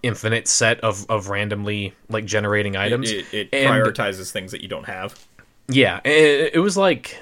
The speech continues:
Speaker 1: maybe thirty bucks to get every card in, in the packs
Speaker 2: Not bad.
Speaker 1: sometimes. Uh, like, it, it wasn't like they were, it, it was more, like, expansion-based than,
Speaker 2: Yeah.
Speaker 1: like, pack-based, which maybe that hurt 'em, I don't know, but,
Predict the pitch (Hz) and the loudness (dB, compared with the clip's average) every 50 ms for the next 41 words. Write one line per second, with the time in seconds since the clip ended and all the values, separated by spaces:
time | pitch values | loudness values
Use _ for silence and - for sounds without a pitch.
0 | - - 131 139 147 147 143 143 127 131 147 131 131 135 135 117 123 135 131 - | -10 -4 -2 0 0 2 2 0 0 0 0 0 0 2 2 2 2 2 2 0
1 | - - 139 139 131 131 135 139 143 127 - 139 135 143 160 165 156 - - - | -4 -2 -2 0 0 0 -2 -2 -4 -2 -2 0 0 0 0 -2 -4 -10 -10 -6
2 | 135 139 135 - - 151 143 131 - 147 170 202 - - - - - - - - | -6 -6 -6 -4 -6 -6 -4 -2 0 0 0 0 -2 -2 -4 -4 -4 -6 -4 0
3 | 190 185 180 180 190 208 233 247 220 190 - - - 147 135 131 139 135 127 143 | 0 0 2 2 0 0 0 -2 -4 -6 -6 -2 0 2 2 4 4 2 4 4
4 | 127 131 127 - 139 139 127 151 151 131 151 - 127 127 120 117 - 123 117 113 | 2 2 2 2 2 4 4 4 4 4 2 0 2 2 0 2 2 2 4 4
5 | 113 113 110 107 107 104 95 - - - - - - 147 156 156 151 147 120 127 | 4 4 4 4 2 2 0 -4 -10 -20 -12 -8 -2 2 4 6 6 6 4 2
6 | 135 147 156 170 180 175 165 151 131 127 123 120 113 - - - 131 131 131 123 | 0 2 2 2 4 4 4 4 4 2 2 0 -2 -4 -4 -2 -2 -2 -2 -2
7 | - 127 107 101 101 98 90 90 - - - - - - 104 110 104 101 98 95 | -2 -2 -2 -2 -2 -2 -2 -2 -4 -6 -6 -8 -8 -2 0 0 2 2 0 -2
8 | 98 95 - - 127 131 117 104 98 98 110 - - 107 107 107 104 98 90 - | -4 -8 -8 -6 -6 -4 -4 -4 -6 -8 -12 -8 -4 0 2 2 2 0 0 -6
9 | - - - - 117 107 95 - 107 95 98 92 87 87 - - - - 113 110 | -12 -8 0 2 4 4 4 2 -2 -4 -4 -4 -4 -6 -8 -8 -8 -4 -2 -2
10 | 107 - - 113 110 107 113 117 117 120 117 113 113 107 104 - - 143 175 185 | -2 -2 -2 -4 -2 -2 0 0 0 -2 -2 -2 -2 -2 -2 0 2 2 2 2
11 | 123 90 95 98 95 98 110 139 143 101 90 90 85 104 98 90 - | 2 -2 -4 -4 -4 -4 -2 -2 -2 -2 -4 -6 -6 -4 -6 -6 -6